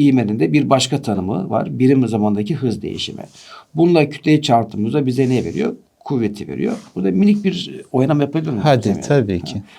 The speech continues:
Speaker 1: Bakalım katılacak mısın bana abi? Buradaki ivme ve F vektörel
Speaker 2: Vektörel,
Speaker 1: büyüklük.
Speaker 2: doğru.
Speaker 1: Kütle negatif olamayacağı için her
Speaker 2: Evet.
Speaker 1: zaman net kuvvetin yönüyle ivmenin yönü aynı olmalıdır diye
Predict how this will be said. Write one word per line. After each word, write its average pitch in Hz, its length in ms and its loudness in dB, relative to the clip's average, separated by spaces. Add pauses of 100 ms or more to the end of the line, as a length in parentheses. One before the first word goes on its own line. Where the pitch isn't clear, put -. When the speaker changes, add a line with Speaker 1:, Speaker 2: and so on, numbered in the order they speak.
(160)
Speaker 1:
Bakalım 135 340 0
katılacak 113 460 -4
mısın 98 220 -8
bana 87 160 -4
abi? 110 120 -6 (420)
Buradaki 175 340 0
ivme 165 440 0 (380)
ve 117 200 -2 (180)
F 147 60 -10 (460)
vektörel 120 440 0
Speaker 2:
Vektörel, 95 80 0 (260)
Speaker 1:
büyüklük. 120 360 -2
Speaker 2:
doğru. 90 240 2
Speaker 1:
Kütle 151 500 0
negatif 156 480 0
olamayacağı 120 600 2
için - 280 -6 (140)
her 127 180 2
Speaker 2:
Evet. - 100 4
Speaker 1:
zaman 135 300 2
net 147 200 0
kuvvetin 117 440 0
yönüyle 120 480 0
ivmenin 117 360 -2
yönü 110 220 0
aynı 123 300 2
olmalıdır 101 440 -2
diye 170 200 -4